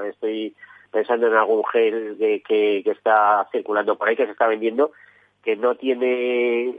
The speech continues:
no tiene alcohol a lo mejor en su composición, pero que es un gel que se adhiere a las manos como una, a ver, como una crema. Ese tipo de cosas,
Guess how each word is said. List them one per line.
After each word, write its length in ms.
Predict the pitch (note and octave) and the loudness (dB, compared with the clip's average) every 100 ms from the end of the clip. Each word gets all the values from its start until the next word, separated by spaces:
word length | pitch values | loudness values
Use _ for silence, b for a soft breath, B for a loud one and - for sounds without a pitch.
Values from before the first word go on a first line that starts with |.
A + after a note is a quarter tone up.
| - | -8
no 140 | B2+ B2+ | -2 -2
tiene 480 | C3+ C3+ C3 C3 C3 | -2 -2 0 2 2
alcohol 540 | B2+ A#2 - C3+ C3 | 0 -2 -2 0 2
a 60 | C3 | 0
lo 100 | C3 | -2
mejor 240 | C3 C3+ | -4 -6
en 60 | B2+ | -8
su 120 | - | -10
composición, 800 | B2+ A#2+ B2+ B2 A#2+ - C#3 D3+ | -6 -6 -4 -6 -8 -8 -2 -2
pero 800 | D#3 C#3+ B2 A#2+ A#2 A2+ A2+ A2+ - | -2 0 2 2 2 2 0 -2 -6
que 80 | |
es 100 | B2 | -8
un 640 | C#3 B2+ A#2+ A#2+ A2+ G#2+ A2+ - | -8 -10 -10 -12 -14 -12 -8 -2
gel 180 | B2 | -2
que 160 | A#2 A#2+ - - | 0 -4 -4 -2
se 100 | A2+ | 0
adhiere 300 | G#2+ B2+ A#2+ | 0 0 2
a 60 | |
las 160 | A#2 A2+ | 0 0
manos 260 | B2 A#2+ | 0 -2
como 240 | - B2 A#2 | -2 -6 -4
una, 460 | A#2+ A#2+ A#2 A2+ | 2 4 4 4
a 880 | G#2+ - _ _ _ _ _ _ - G#2+ | 0 -4 _ _ _ _ _ _ -10 -4
ver, 160 | C3+ | -4
como 200 | - A2+ | -6 -8
una 160 | C3+ A#2 | -2 -2
crema. 320 | A2 G2 F2+ E2 B B B - | -4 -10 -10 -10 B B B -2
Ese 220 | A#2 D3+ | 0 0
tipo 200 | D3+ D#3 | 0 0
de 100 | C3+ | 0
cosas, 340 | C3+ C#3 F#3+ | -2 0 -2